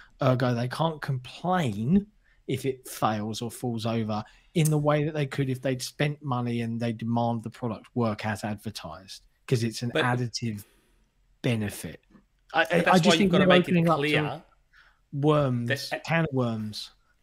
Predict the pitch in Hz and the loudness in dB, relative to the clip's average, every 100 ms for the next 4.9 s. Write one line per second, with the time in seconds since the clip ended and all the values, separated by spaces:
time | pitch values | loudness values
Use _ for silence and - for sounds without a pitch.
0 | _ _ _ _ _ 247 247 262 - _ | _ _ _ _ _ -10 -10 -12 -18 _
1 | _ _ 277 269 233 226 277 277 349 302 | _ _ -8 -2 2 2 2 -2 -2 -6
2 | 254 208 185 185 170 - 165 165 127 107 | -4 0 2 0 -6 -4 0 4 4 2
3 | 151 139 131 135 156 151 131 131 - - | 0 -2 2 4 4 4 0 -2 -2 -4
4 | - 127 127 123 120 131 123 85 | -4 -4 -2 0 -2 -2 -6 -10